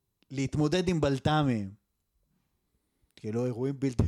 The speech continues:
מתוכננים בס-, בעגה הצבאית. ו-, אה, איך, איך, אה, לתקשר עם ה-, אה, אה, מפקדי המחלקות, המחלקות הזמניים, איך לעבוד מול המ"פ, כל הדברים האלה.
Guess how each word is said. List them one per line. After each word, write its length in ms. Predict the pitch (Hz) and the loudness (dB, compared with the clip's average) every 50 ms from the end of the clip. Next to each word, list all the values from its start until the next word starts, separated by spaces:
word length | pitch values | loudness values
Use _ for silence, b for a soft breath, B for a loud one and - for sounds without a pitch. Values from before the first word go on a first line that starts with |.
| - - | 0 -2
מתוכננים 720 | - - - - - - - 120 120 131 135 127 135 123 117 | 0 2 2 2 2 -2 -4 -4 -4 -2 -2 -2 -4 -4 -6
בס-, 200 | 110 110 104 - 131 123 107 | -10 -12 -12 -12 -14 -14 -12
בעגה 420 | 110 110 - 127 127 123 135 147 143 | -12 -10 -6 -4 -4 -2 -2 -2 -2
הצבאית. 540 | 131 - - 123 131 135 135 127 117 - - B B B B B B B B B B | -2 -4 -4 -2 0 2 2 0 -2 -4 -8 B B B B B B B B B B
ו-, 220 | 110 110 113 123 131 131 131 131 127 135 - - | -12 -8 -4 -2 0 0 0 0 0 -2 -6 -6
אה, 440 | 135 127 127 127 127 123 123 123 123 127 - _ - _ _ _ _ _ _ _ _ - | -6 -4 -2 -2 -2 -2 -2 -4 -4 -8 -12 _ -20 _ _ _ _ _ _ _ _ -6
איך, 180 | 147 - - - | -6 -6 -6 -8
איך, 380 | - 147 147 - - - - - | -6 -6 -6 -6 -6 -10 -6 -2
אה, 240 | 156 147 147 143 139 131 | 0 0 2 0 0 0
לתקשר 540 | 127 135 - - - - - - 165 165 | -2 -2 -2 -2 -2 -2 0 0 0 2
עם 180 | 151 156 143 139 | 2 0 0 2
ה-, 260 | 131 127 127 127 131 127 | 0 0 0 -2 -2 -4
אה, 320 | 123 123 123 123 123 123 120 - b b b b b b b b b b | -4 -2 -2 -2 -2 -4 -4 -8 b b b b b b b b b b
אה, 60 | - 135 123 120 120 117 117 113 113 110 110 110 110 110 | -10 -8 -6 -6 -6 -6 -6 -6 -6 -6 -6 -6 -6 -6
מפקדי 600 | 107 107 107 107 110 113 110 - - 104 113 127 | -8 -8 -8 -8 -8 -8 -6 -6 -8 -8 -4 -4
המחלקות, 720 | 131 127 123 120 110 - - 117 - - 135 131 123 - _ _ | -4 -2 -4 -4 -6 -8 -10 -12 -10 -6 -4 -4 -4 -6 _ _
המחלקות 560 | - 110 104 110 107 110 110 - - 139 135 135 | -12 -10 -10 -10 -10 -10 -10 -10 -10 -10 -8 -8
הזמניים, 500 | 120 117 113 113 113 123 135 135 131 120 - b b b b b b b b b | -10 -10 -10 -10 -8 -8 -6 -6 -8 -8 -12 b b b b b b b b b
איך 140 | 131 120 | -10 -6
לעבוד 340 | 131 135 131 127 135 143 139 | -6 -4 -4 -4 -4 -4 -6
מול 160 | 135 131 131 | -6 -8 -10
המ"פ, 300 | 131 127 127 123 117 113 143 143 143 | -12 -12 -14 -14 -14 -14 -14 -14 -14
כל 180 | 143 - 226 233 | -14 -12 -12 -12
הדברים 360 | 226 190 202 220 214 220 214 | -12 -12 -12 -12 -12 -10 -10
האלה. 240 | 202 196 196 185 | -10 -10 -10 -10